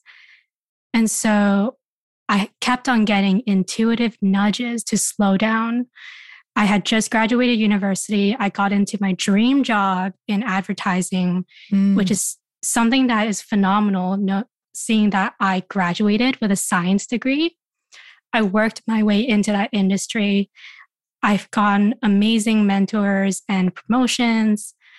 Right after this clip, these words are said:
Speaker 1: but still, it's that classic, it looks good on paper,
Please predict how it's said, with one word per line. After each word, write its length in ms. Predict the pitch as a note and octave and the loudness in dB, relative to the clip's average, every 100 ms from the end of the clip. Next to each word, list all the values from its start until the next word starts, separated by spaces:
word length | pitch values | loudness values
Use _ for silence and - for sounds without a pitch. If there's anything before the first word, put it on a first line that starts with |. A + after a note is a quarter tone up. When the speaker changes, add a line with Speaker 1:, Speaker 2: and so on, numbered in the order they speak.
| - - _ _ _ _ | -20 -20 _ _ _ _
Speaker 1:
but 140 | B3 A#3+ | -4 -4
still, 680 | - C#4 C#4 C#4 C#4 C#4+ - - | -2 0 2 2 0 -2 -6 -6
it's 200 | A#3 - | -6 -2
that 280 | A3 G#3 - | -4 -4 -6
classic, 720 | - C4 B3 - A#3+ A3+ - | -2 0 0 -2 -4 -4 -8
it 140 | A#3 C4 | -8 -4
looks 280 | G#3+ - | -4 -4
good 160 | - G#3+ | -4 0
on 180 | F#3+ F#3 | 2 0
paper, 720 | - C4 C4 C4+ C4 C4 B3+ | -2 0 0 0 0 0 -2